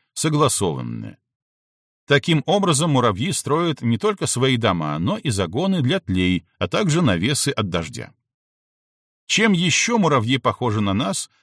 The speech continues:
кроме строительства и сельского хозяйства? Рабовладение. Муравьи-рабовладельцы совершают налёты на мирных муравьёв и похищают куколки, личинки и яйца,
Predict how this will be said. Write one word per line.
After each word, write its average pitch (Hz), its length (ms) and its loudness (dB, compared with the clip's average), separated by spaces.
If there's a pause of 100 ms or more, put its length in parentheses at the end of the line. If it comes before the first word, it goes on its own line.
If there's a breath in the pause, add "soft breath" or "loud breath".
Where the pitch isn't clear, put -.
кроме 180 300 -2
строительства 165 640 -2
и 147 140 -4
сельского 127 460 -2
хозяйства? 73 500 -8 (800)
Рабовладение. 110 880 0 (1000)
Муравьи-рабовладельцы 147 1300 2
совершают 160 640 -2
налёты 147 560 0
на 139 260 2
мирных 160 480 0
муравьёв 117 640 0
и 214 180 -4
похищают 175 640 -2
куколки, 160 540 -4
личинки 143 640 2
и 135 160 0
яйца, 92 580 2